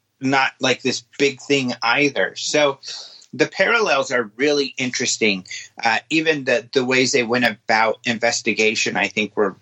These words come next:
really similar. So, uh, that's why I think right now, Nick Pope, there's no person on the planet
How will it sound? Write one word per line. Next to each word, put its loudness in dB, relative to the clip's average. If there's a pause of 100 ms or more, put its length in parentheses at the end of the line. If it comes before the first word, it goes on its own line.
really 2
similar. 2
So, 2 (400)
uh, 2
that's 0
why 2
I 2
think -4
right -2
now, 2
Nick 0
Pope, 0 (220)
there's 0
no 2
person 0
on 2
the 0
planet 2